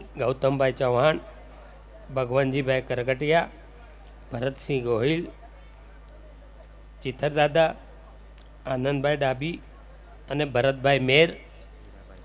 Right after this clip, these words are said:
તેમજ મારો નાનો ભાઈ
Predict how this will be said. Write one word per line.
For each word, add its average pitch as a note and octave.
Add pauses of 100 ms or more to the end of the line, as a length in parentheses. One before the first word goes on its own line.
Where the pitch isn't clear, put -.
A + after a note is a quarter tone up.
(680)
તેમજ C#3+ (640)
મારો B2+
નાનો B2
ભાઈ B2+